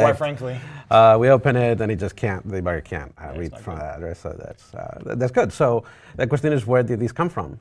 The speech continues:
Speaker 2: And
Speaker 1: Yeah, seeing minus two in any pointer is never a good thing.
Speaker 2: Yeah. So
Speaker 1: <laughs> Yeah.
Speaker 2: nice thing about ti-, time travel debugging is we can go backwards. That's
Speaker 1: Yeah.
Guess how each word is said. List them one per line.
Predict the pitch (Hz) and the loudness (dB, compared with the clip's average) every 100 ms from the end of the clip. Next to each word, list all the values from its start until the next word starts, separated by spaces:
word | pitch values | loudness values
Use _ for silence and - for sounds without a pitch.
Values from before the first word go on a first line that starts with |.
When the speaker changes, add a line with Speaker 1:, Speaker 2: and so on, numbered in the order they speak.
| - | -10
Speaker 2:
And | 113 110 110 110 | -6 -6 -6 -6
Speaker 1:
Yeah, | 131 | -8
seeing | 127 196 190 | -6 -6 -2
minus | 160 151 - - | -2 -2 -6 -10
two | 147 127 | -8 -8
in | 120 | -12
any | 131 131 131 | -12 -12 -12
pointer | 127 135 127 127 | -10 -12 -10 -12
is | 113 | -14
never | 123 113 110 | -14 -14 -16
a | |
good | 110 104 | -16 -18
thing. | - 101 - | -20 -18 -12
Speaker 2:
Yeah. | - - _ | -12 -14 _
So | - 135 127 120 | -2 0 2 0
Speaker 1:
<laughs> | 123 | -6
Yeah. | 107 - _ - - | -20 -20 _ -20 -4
Speaker 2:
nice | 165 160 | 0 2
thing | 160 | 2
about | 151 139 | 4 2
ti-, | 143 143 | 0 -4
time | - 143 | 0 0
travel | 131 139 123 | 2 0 0
debugging | 127 131 277 220 196 | 0 2 2 2 0
is | 123 - | 0 -2
we | |
can | 107 | -6
go | 104 | -4
backwards. | 101 98 98 151 247 - _ _ _ _ - - | -2 -2 -2 -6 -8 -18 _ _ _ _ -20 -20
That's | - 85 - - _ _ _ - | -12 -12 -12 -20 _ _ _ -20
Speaker 1:
Yeah. | 101 | -18